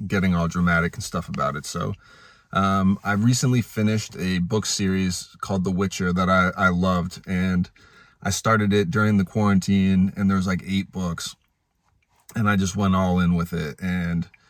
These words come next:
that was actually a phrase, like, in the book. Um, it was, like, written in, like, a different kind of language type thing.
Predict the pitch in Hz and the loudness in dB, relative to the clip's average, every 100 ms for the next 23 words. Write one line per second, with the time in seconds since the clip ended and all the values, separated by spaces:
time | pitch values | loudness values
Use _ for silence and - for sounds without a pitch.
0 | _ _ 101 101 98 104 98 104 90 - | _ _ 2 2 4 0 0 0 -2 -2
1 | 101 95 87 90 85 - 101 95 90 87 | 0 0 0 -2 -4 -2 0 4 4 2
2 | 87 90 85 - - - - 85 73 64 | 0 -2 -4 -8 -20 -12 -6 -6 -6 -6
3 | 101 _ _ _ _ - - 101 90 90 | -6 _ _ _ _ -14 -4 -2 0 -2
4 | 85 98 95 92 85 - 95 90 87 90 | -2 -2 0 0 0 -2 0 0 -2 -4
5 | 95 87 95 90 - 95 85 85 87 95 | -4 -4 -4 -6 -4 -4 -2 0 0 0
6 | 98 - - 104 98 - 104 101 | -2 -4 -4 -2 -2 -2 -2 -2